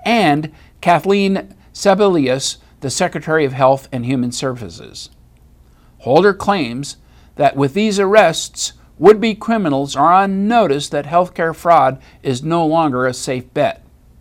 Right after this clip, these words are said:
Cleaning up an estimated sixty billion to ninety billion dollars a year in Medicare fraud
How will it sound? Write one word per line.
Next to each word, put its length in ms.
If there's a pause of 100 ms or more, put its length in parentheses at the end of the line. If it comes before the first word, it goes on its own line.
(500)
Cleaning 380
up 140
an 240
estimated 720
sixty 540
billion 480
to 120
ninety 380
billion 500
dollars 380
a 60
year 720 (280)
in 180
Medicare 460
fraud 460